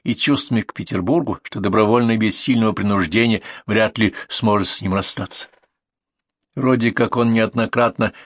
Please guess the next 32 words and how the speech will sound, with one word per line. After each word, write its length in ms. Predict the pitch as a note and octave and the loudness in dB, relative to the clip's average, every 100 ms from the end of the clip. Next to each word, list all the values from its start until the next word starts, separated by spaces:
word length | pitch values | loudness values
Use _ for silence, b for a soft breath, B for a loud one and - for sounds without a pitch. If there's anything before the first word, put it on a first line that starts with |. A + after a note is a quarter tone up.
| - | -14
становился 580 | - G#2+ G#2+ G#2+ - G#2+ | -4 0 0 0 -2 -4
свидетелем 680 | - G#2+ G#2 C#3 C3+ F#2 | -4 -2 0 0 0 -2
того, 180 | F2+ G2+ | -2 -4
как 200 | - F#2+ B B | -4 -8 B B
царь 280 | - A#2+ G#2 | -4 0 0
заявлял, 480 | F2 G2+ G2 G#2 F#2 - | 0 0 2 2 2 -6
что 220 | - G#2 | -6 -4
он 80 | G2 | 0
скорее 280 | A2 G#2 | 0 2
расстанется 640 | G#2 G2 - A2 G2+ A2+ - B | 2 0 0 0 0 -2 -4 B
с 120 | - | -10
половиной 420 | - A2+ A2 G#2+ G2+ | 0 2 2 2 0
своего 320 | - G2+ G2+ | -2 0 0
царства, 580 | - A#2+ E3 - C#3 - b b | 0 0 0 0 -4 -6 b b
чем 200 | - G#2+ | -4 -4
с 100 | - | -2
одним 220 | F#2+ F#2+ | -2 -2
Петербургом. 500 | F2+ - F2+ F#2 - - _ _ _ _ _ _ _ _ _ _ _ b b b | -4 -4 -4 -4 -8 -14 _ _ _ _ _ _ _ _ _ _ _ b b b
Впрочем, 480 | - - G#3+ - A#2+ | -8 -2 0 0 0
есть 320 | G#2 E3+ - | 2 0 0
немало 260 | G2 C3+ C3+ | 0 2 2
и 120 | F#2+ | 2
русских, 520 | F#2+ F3 - - - | 0 -2 -4 -10 -12
иностранных 560 | C#3 G#2 - A#2 B2 G2+ | -8 -6 -2 0 0 -2
свидетельств, 560 | - F2+ F2+ - - _ _ b b - | -4 -2 -2 -6 -12 _ _ b b -8
что 220 | - - | -4 0
Пётр 400 | C4 C4 - - _ _ _ - | 0 2 0 -4 _ _ _ -12
противопоставлял 760 | - G#2+ F#2 - G#2+ A#2 A#2 | -6 -4 -4 0 2 2 2
Петербург 580 | - A#2 B2 G2 G#2+ - | -2 -4 -2 -2 -4 -4
не 100 | A2+ | -4
только 280 | A#2 G#2 G#2+ | -4 -2 0
Москве, 520 | G2+ - - C3 | 0 -2 0 0